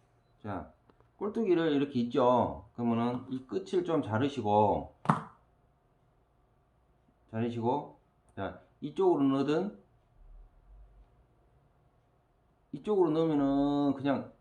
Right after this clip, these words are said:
쑥쑥 이렇게 넣으시면 되고요. 그리고 줄 묶어버리면 되고요. 저 반대쪽도 마찬가지예요.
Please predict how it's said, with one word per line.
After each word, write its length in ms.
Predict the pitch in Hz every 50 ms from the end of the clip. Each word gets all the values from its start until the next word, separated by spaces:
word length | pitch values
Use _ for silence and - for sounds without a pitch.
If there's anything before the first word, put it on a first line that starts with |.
| _ _ _ -
쑥쑥 680 | - 185 190 208 220 208 - - 170 151 110 107 143
이렇게 280 | 160 165 175 - 139
넣으시면 400 | 135 139 131 117 - - 104 85
되고요. 240 | 92 90 92 92 90
그리고 200 | 107 127 123 113
줄 140 | 117 127 131
묶어버리면 460 | 123 117 120 139 139 123 107 92 85 90
되고요. 500 | 90 90 90 87 87 92 95 87 80 - - _ _ _ _ _ _ _ _ _
저 80 | - -
반대쪽도 560 | - 190 208 214 208 - - 156 - - 127
마찬가지예요. 720 | 117 110 110 127 117 110 104 95 95 85 78 78 73 73